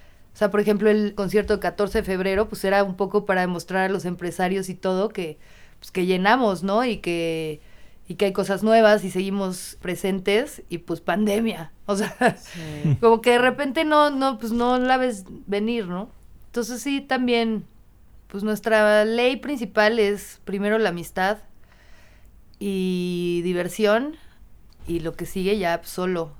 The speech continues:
Speaker 1: solo se, se va dando, ¿no? Y, pues, con trabajo ya más planeado, ¿no? Como que antes nos valía más madres, ahora,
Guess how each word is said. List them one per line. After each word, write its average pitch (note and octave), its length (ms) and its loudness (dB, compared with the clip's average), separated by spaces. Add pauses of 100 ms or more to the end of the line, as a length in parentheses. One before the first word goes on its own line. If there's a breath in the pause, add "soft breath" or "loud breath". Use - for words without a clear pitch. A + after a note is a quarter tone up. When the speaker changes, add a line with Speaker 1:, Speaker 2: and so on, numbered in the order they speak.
Speaker 1:
solo F3 380 -6
se, E3 240 -8
se F3 140 -6
va E3+ 160 -2
dando, F3+ 340 -6
¿no? F3+ 220 -14
Y, F3 100 -10
pues, - 280 -18 (180)
con E3+ 180 -8
trabajo F#3+ 420 0
ya F#3+ 300 2 (1120 loud breath)
más F#3+ 340 -2
planeado, G#3+ 720 0 (120)
¿no? A3+ 300 -6
Como F3+ 280 -6
que F#3 100 -4
antes F#3+ 440 -4
nos F3 160 -6
valía F3 280 -4
más F3+ 200 -4
madres, G3 580 -4
ahora, E3+ 680 -2